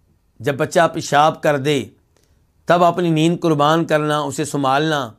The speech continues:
اور بچہ نہ سوئے تو خود جاگتے رہنا، بچہ بیمار ہو تو اپنی نیند کو قربان کر دینا، گھر کے کام کاج بھی کرنا،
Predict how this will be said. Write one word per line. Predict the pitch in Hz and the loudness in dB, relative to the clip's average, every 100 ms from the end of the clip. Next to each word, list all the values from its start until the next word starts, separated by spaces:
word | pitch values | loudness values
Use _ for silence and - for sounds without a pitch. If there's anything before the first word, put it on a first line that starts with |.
| _ _ _ 147 | _ _ _ -4
اور | 156 | -2
بچہ | 156 156 196 165 | -2 0 2 2
نہ | 160 185 190 | 2 2 2
سوئے | 185 175 170 | 0 -2 -2
تو | 170 | -6
خود | 165 175 120 | -4 -2 2
جاگتے | 160 165 - 208 | 2 2 0 0
رہنا، | 175 151 123 - _ _ _ _ _ _ _ _ _ _ _ _ _ _ _ _ _ _ | -2 -6 -12 -16 _ _ _ _ _ _ _ _ _ _ _ _ _ _ _ _ _ _
بچہ | 131 156 208 190 | -6 -2 2 2
بیمار | 175 170 180 196 190 | 2 4 4 4 4
ہو | 170 156 117 _ - | 2 -2 -6 _ -2
تو | |
اپنی | 165 190 190 | -2 0 -4
نیند | 175 220 220 | -2 -2 -2
کو | 226 | -2
قربان | 208 196 196 190 | 0 2 0 0
کر | 180 160 | -4 -4
دینا، | 156 143 127 104 _ _ _ _ | -8 -8 -10 -14 _ _ _ _
گھر | 123 151 190 | -2 2 2
کے | 208 190 | 0 -2
کام | 180 185 185 | 0 0 0
کاج | 185 202 214 196 | 2 4 2 0
بھی | 220 | -6
کرنا، | 202 170 156 131 | -4 -4 -4 -8